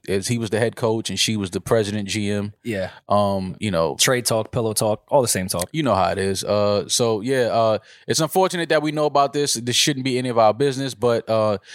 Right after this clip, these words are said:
Speaker 1: we're gonna have some jokes because, um, you cheated on Nia Long, my man. And,
Speaker 2: Yeah,
Speaker 1: um,
Speaker 2: that's, that's tough to come back from.
Speaker 1: I, yeah, I just don't, what, I just, y-, you know, it's, it's hard to,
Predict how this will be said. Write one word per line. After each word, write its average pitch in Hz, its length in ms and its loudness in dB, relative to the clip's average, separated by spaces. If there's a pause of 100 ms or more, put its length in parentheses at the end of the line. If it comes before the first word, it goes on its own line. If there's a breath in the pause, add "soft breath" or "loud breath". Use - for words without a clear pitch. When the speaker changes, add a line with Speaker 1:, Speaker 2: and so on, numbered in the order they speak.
(180 loud breath)
Speaker 1:
we're 147 80 2
gonna 147 140 0
have 139 160 4
some 131 120 -6
jokes 139 280 0
because, 123 360 0
um, 113 400 0 (580)
you 202 200 2
cheated 165 280 2
on 131 140 2
Nia 127 160 0
Long, 104 280 0
my 90 80 -6
man. 95 260 -2 (600)
And, 110 120 0
Speaker 2:
Yeah, 110 80 4
Speaker 1:
um, 107 60 6
Speaker 2:
that's, 101 200 0
that's 104 180 -4
tough 98 180 -2
to 92 60 -10
come 90 120 -10
back 76 160 -6
from. - 140 -2
Speaker 1:
I, 156 160 6
yeah, 160 300 2
I 240 200 0
just 220 240 -4
don't, 196 240 2
what, 214 200 -4
I 208 180 0
just, - 300 -4
y-, 185 100 -6
you 175 260 -4
know, 170 260 4
it's, - 240 0
it's 165 140 0
hard 190 360 4
to, 160 300 0